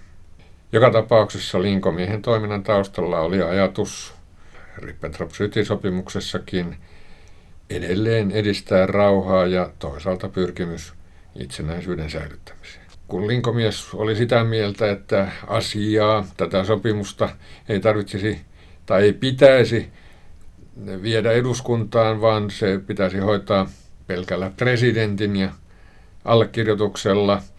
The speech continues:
niin, niin tätä, tätä yleensä pidetään, kysymys on kuitenkin pikemminkin enemmän keinovalikoimasta, että, eh, kun pyrittiin päämäärään, niin, niin, niin silloin siihen piti pyrkiä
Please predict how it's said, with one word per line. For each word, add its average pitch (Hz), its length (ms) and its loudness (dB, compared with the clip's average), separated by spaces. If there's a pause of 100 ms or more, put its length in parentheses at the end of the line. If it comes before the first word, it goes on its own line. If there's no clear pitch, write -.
(120)
niin, 101 420 -6
niin 104 180 -8
tätä, 104 600 0
tätä 113 280 0
yleensä 127 500 2
pidetään, 139 560 -4 (480)
kysymys 160 520 -4
on 160 340 -8
kuitenkin 143 440 -4 (100)
pikemminkin 139 460 -2
enemmän 123 500 -2 (100)
keinovalikoimasta, 104 1160 2
että, 98 240 -4
eh, - 1300 -10
kun 147 200 0
pyrittiin 147 540 0
päämäärään, 147 840 0
niin, 147 380 -4
niin, 143 260 -2
niin 143 160 -4
silloin 143 340 0
siihen 131 300 0
piti 135 200 -4
pyrkiä 127 500 0